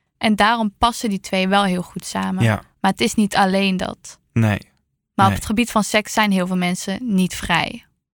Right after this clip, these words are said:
Speaker 1: Dat
Speaker 2: Ja.
Speaker 1: ze doen wat ze moeten doen.
Speaker 2: Ja.
Speaker 1: Voor een gevoel.
Speaker 2: Dus als ik het toch een beetje,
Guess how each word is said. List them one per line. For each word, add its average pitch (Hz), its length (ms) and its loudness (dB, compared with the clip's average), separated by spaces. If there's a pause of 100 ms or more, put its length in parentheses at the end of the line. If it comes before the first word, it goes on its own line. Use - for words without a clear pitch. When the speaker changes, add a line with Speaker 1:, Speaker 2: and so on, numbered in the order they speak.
(140)
Speaker 1:
Dat - 160 2
Speaker 2:
Ja. - 60 2
Speaker 1:
ze - 240 -6 (400)
doen 185 240 -2
wat 180 140 -4
ze - 120 -4
moeten 175 240 -2
doen. - 260 -10
Speaker 2:
Ja. 107 260 0 (320)
Speaker 1:
Voor - 220 -4
een 175 80 -2
gevoel. - 380 -10 (460)
Speaker 2:
Dus 113 120 -2
als 107 120 -2
ik - 60 -6
het 117 140 -2
toch 143 200 0
een 127 100 2
beetje, 120 580 2